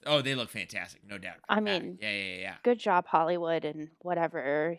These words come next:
Speaker 2: you know, Illuminati shit is going on there.
Speaker 1: Yeah, right? All right, so, all right, so let's, let's get into it. What do you think?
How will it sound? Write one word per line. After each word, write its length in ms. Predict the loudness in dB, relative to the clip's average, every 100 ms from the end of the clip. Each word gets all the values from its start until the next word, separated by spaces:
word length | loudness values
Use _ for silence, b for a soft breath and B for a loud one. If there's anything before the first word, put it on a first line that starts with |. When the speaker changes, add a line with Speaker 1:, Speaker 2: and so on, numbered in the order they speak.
| -6
Speaker 2:
you 80 | -6
know, 180 | -4 -2
Illuminati 600 | -2 0 0 0 -2 -8
shit 260 | -10 -12
is 140 | -14 -10
going 240 | -8 -8
on 140 | -8 -8
there. 160 | -10 -12 _
Speaker 1:
Yeah, 200 | 0 0 2
right? 300 | 0 -2 -4 _ _ _ _ _
All 80 | 4
right, 200 | 4 4
so, 340 | 2 2 2 -4 _ _ _ _ _ _ _ _ _
all 60 | 6
right, 160 | 6 6
so 140 | 2
let's, 260 | 0 2 0
let's 180 | 0
get 160 | 2 4
into 220 | 4 0
it. 60 | 0
What 280 | 2 2 0
do 60 | -6
you 120 | -6
think? 460 | -2 -2 -2 -8